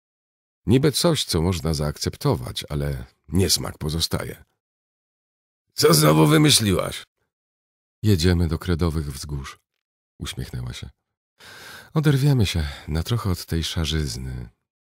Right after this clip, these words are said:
Nienawidziła lutego i traktowała go jak zło konieczne, które po prostu trzeba przetrzymać. Agata uważała, że to najgorszy z miesięcy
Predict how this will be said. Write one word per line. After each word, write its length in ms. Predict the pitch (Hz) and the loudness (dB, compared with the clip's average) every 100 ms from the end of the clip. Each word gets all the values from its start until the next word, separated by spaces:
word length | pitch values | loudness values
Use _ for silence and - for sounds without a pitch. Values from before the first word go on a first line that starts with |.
| _ _ _ _ _ _ _ - | _ _ _ _ _ _ _ 2
Nienawidziła 680 | 98 90 82 85 78 71 | 4 6 4 2 0 -2
lutego 600 | 62 67 87 78 67 58 - - | -4 -6 -4 -4 -4 -6 -10 -12
i 80 | |
traktowała 600 | 69 69 - 71 85 78 | -8 -8 -6 -4 -2 -2
go 140 | 71 73 | -2 -4
jak 200 | 65 67 | -4 -8
zło 220 | 69 73 | -6 -6
konieczne, 580 | 71 73 60 - 58 69 | -4 -6 -4 -8 -8 -10
które 360 | - 71 67 | -8 -8 -8
po 160 | 67 62 | -8 -10
prostu 360 | 73 73 - 80 | -8 -8 -8 -4
trzeba 300 | - 67 67 | -4 -4 -6
przetrzymać. 800 | - 110 - 113 65 - - - _ - - - - - - | -4 -4 -2 -2 -2 -8 -12 -14 _ -20 -20 -20 -20 -12 -2
Agata 320 | 101 123 139 | 2 4 4
uważała, 460 | 113 92 87 104 101 | 4 4 2 2 2
że 120 | 90 | 0
to 120 | 82 | 0
najgorszy 580 | 82 82 90 101 - 92 | 0 0 0 0 0 0
z 80 | 76 | 0
miesięcy 640 | 80 - 76 - - 92 | 0 0 -4 -4 -6 -10